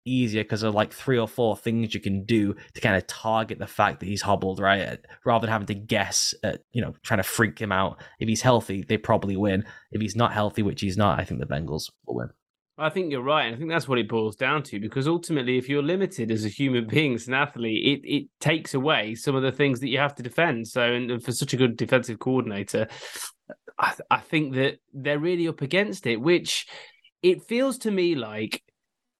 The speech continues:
Speaker 2: is Patrick Mahomes gonna get to a point where he has this so many missed opportunities kind of tag
Speaker 1: I, I
Speaker 2: associated to him? Do you know what, do you know what I mean?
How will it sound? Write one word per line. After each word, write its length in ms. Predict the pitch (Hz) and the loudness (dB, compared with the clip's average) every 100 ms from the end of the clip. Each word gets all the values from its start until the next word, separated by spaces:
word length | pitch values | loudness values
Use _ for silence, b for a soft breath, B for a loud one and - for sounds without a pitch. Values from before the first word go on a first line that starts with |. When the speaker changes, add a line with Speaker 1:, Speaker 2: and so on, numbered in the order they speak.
| _ _ _ - | _ _ _ -8
Speaker 2:
is 240 | - 185 190 | 0 2 2
Patrick 440 | 190 208 - 185 | 0 0 0 -4
Mahomes 520 | 160 143 160 151 113 | 0 2 2 0 -2
gonna 160 | 113 110 | -2 0
get 200 | 110 95 | 0 0
to 100 | 117 | -2
a 40 | 104 | -2
point 320 | 117 110 104 | 0 0 0
where 220 | 113 113 | -2 0
he 200 | 139 147 | 0 0
has 240 | 127 104 | 0 -2
this 220 | 110 101 - | -4 -6 2
so 180 | 120 | 4
many 180 | 110 107 | 4 2
missed 260 | 107 104 120 | 0 0 0
opportunities 880 | 101 107 113 107 98 104 101 - - _ - | 0 0 0 0 0 -4 -4 -6 -12 _ -4
kind 240 | 120 104 | 0 0
of 160 | 104 - _ - - _ - | -2 -6 _ -20 -20 _ -2
tag 400 | 120 101 - - _ _ B B B - | 0 0 -2 -16 _ _ B B B -4
Speaker 1:
I, 40 | 160 | 0
I 20 | |
Speaker 2:
associated 540 | - 117 - 113 107 | 4 4 2 -2 -2
to 140 | - 110 | 0 0
him? 60 | |
Do 100 | 107 | 0
you 20 | 170 | 0
know 80 | 185 | 0
what, 120 | 170 | 0
do 100 | 185 | 0
you 40 | |
know 100 | 185 | 2
what 100 | 185 | 0
I 20 | |
mean? 420 | 196 160 110 104 | 0 -2 -2 -8